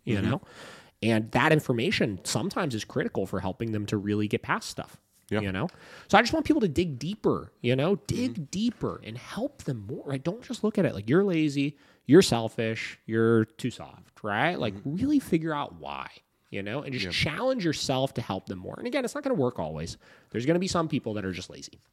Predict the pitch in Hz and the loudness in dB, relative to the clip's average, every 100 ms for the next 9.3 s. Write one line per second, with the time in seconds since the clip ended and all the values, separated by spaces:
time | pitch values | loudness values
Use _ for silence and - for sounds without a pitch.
0 | - 92 98 104 87 - 101 123 139 151 | -14 -10 -6 -4 -4 -2 2 4 4 2
1 | 131 117 98 92 80 78 - - - - | -2 -4 -4 -4 -6 -10 -10 -14 -16 -20
2 | - 104 98 90 113 233 - - - - | -18 -8 -4 0 0 -2 -8 -20 -20 -20
3 | - - _ - - 127 117 - 127 117 | -20 -20 _ -20 0 2 2 0 0 0
4 | - _ _ _ _ _ _ _ - - | -6 _ _ _ _ _ _ _ -8 4
5 | 190 185 202 196 - 143 147 170 135 123 | 6 8 8 8 8 4 6 4 6 4
6 | 117 - 117 - 120 110 - 110 101 147 | 2 2 -2 -2 -2 -2 -2 -4 -2 -4
7 | 175 _ 123 120 117 - 107 123 135 135 | -6 _ -4 -2 -2 -4 -4 2 2 2
8 | 117 113 95 98 107 104 - 113 - 98 | 0 0 0 0 0 -2 -2 -4 -4 -6
9 | 98 98 - | -4 -6 -8